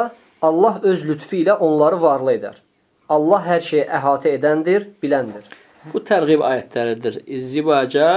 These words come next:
Speaker 2: tərğib edir, şövk edir, əmr edir. Həmçinin qavlu Teala Ən-Nisə üçüncü ayət-i kərimədə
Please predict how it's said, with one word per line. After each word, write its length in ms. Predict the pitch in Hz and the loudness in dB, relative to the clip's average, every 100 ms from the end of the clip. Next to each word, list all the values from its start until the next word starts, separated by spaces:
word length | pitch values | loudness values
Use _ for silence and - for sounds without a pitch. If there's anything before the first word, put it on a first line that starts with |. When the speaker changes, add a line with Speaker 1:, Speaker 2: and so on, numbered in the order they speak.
| 214 | 2
Speaker 2:
tərğib 460 | 208 165 143 135 127 | 0 -2 0 0 0
edir, 240 | 131 160 | -2 -4
şövk 380 | 147 147 127 - | -2 -2 -2 -4
edir, 380 | 113 120 120 - | -6 -2 -2 -2
əmr 260 | 202 156 117 | -2 -2 -4
edir. 300 | 107 127 131 _ _ _ _ | -2 -4 -4 _ _ _ _
Həmçinin 440 | 247 233 - 190 156 | -6 -4 -2 -2 0
qavlu 320 | 180 180 165 | 0 2 0
Teala 400 | - 151 147 151 | 2 2 2 0
Ən-Nisə 480 | 160 143 131 143 143 - | -2 -4 0 2 2 0
üçüncü 340 | - 135 127 | -6 -10 -2
ayət-i 220 | 123 113 - | 0 -2 -4
kərimədə 460 | 123 117 120 143 | -6 -4 -2 2